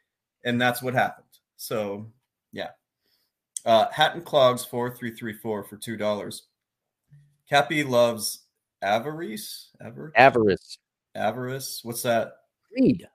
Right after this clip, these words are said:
Speaker 2: I guess that's what it was, 'cause he, he mentioned it. "Oh, avarice." I'm like, "What the heck's avarice?" I didn't know what it, and I guess it means greed. It's one of the seven deadly sins, but I wish they'd just say greed, 'cause everyone knows what greed is.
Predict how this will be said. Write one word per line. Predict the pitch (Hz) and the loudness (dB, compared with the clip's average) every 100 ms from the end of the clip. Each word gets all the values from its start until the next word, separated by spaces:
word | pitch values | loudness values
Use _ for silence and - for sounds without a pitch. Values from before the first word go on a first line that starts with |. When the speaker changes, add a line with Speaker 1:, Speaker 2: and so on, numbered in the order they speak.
| - | 6
Speaker 2:
I | 139 | 10
guess | 175 - | 10 10
that's | 180 170 156 | 8 8 4
what | 165 | 6
it | 156 | 10
was, | 170 147 | 8 8
'cause | - 139 | 2 0
he, | 147 | 0
he | 131 | 2
mentioned | 165 170 160 165 | 2 2 2 2
it. | 139 139 | 4 10
"Oh, | 160 151 | 12 12
avarice." | 135 151 165 143 117 139 | 10 8 8 6 4 2
I'm | 131 | 0
like, | 127 - | -2 -2
"What | 120 | -4
the | 131 | 0
heck's | 131 - | -2 0
avarice?" | 98 113 101 95 87 | 4 4 4 2 4
I | 131 | 6
didn't | 143 120 | 6 4
know | 117 | 4
what | 113 | 4
it, | 110 | 2
and | 113 | 2
I | 117 | 2
guess | 123 127 | 2 0
it | |
means | 117 113 95 | -4 -4 -4
greed. | 101 135 107 - _ _ _ _ _ - | -4 -4 -4 -8 _ _ _ _ _ -4
It's | 143 | 6
one | 202 196 | 10 10
of | |
the | 165 | 10
seven | - 170 160 | 8 8 6
deadly | 139 143 131 123 | 8 8 8 0
sins, | - 143 104 92 | 4 6 6 8
but | 143 | 8
I | |
wish | 165 226 | 10 8
they'd | 202 160 | 6 4
just | 160 - | 4 4
say | 156 | 2
greed, | 117 147 196 143 | 4 4 4 4
'cause | 143 127 | 0 0
everyone | 143 143 147 | 2 2 2
knows | 147 131 | 2 2
what | 127 113 | 2 0
greed | 143 | 2
is. | 175 | 2